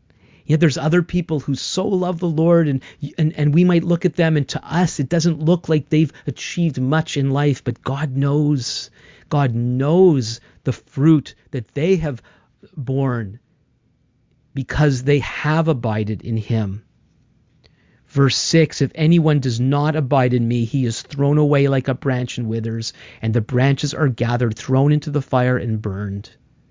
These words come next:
These are the ones that are in big, big trouble. If we are not abiding in him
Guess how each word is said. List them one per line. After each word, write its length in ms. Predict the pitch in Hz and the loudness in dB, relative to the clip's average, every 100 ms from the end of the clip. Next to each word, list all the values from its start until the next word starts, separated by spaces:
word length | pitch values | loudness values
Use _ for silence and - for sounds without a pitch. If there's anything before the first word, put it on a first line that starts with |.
| _ _ _ _ _ _ _ _ 127 | _ _ _ _ _ _ _ _ -2
These 440 | 139 202 190 147 - - | 4 4 4 0 -12 -2
are 140 | 143 | 2
the 120 | 139 135 | 4 4
ones 720 | 127 117 107 98 - - - _ _ _ | 2 0 -2 -8 -12 -16 -20 _ _ _
that 120 | 135 131 | -2 2
are 80 | |
in 200 | 127 117 - | 2 0 0
big, 300 | 170 143 113 | 0 0 0
big 220 | 127 113 | -4 -4
trouble. 600 | - 120 120 - 82 123 _ _ _ _ _ _ _ _ | -8 -6 -6 -8 -10 -14 _ _ _ _ _ _ _ _
If 180 | 139 127 | -4 -2
we 520 | 131 165 202 214 202 - | 2 4 4 4 0 0
are 140 | 131 | 0
not 460 | 127 139 165 180 170 | 2 4 4 4 0
abiding 600 | 143 123 131 131 127 131 | -8 -2 -2 0 -2 -2
in 100 | 123 | -4
him 400 | 104 110 101 95 | -4 -4 -4 -6